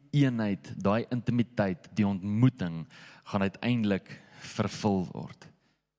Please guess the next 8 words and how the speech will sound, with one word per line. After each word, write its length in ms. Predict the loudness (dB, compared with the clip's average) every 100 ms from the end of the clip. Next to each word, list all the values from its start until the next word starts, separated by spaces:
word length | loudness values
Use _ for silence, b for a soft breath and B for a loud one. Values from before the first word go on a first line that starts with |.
| _ _ _
En 160 | -8
hier 140 | 0 0
is 120 | 2
my 160 | 0
vraag. 680 | -2 -2 -2 -4 -8 -18 -20 -20 _ _ -16 -14 B B B B B B _ _ _ _ _ B B B _ _ _ _ -20 _
Is 160 | -6 -2
jy 140 | -2
gereed? 520 | -4 -8 -8 -12 -14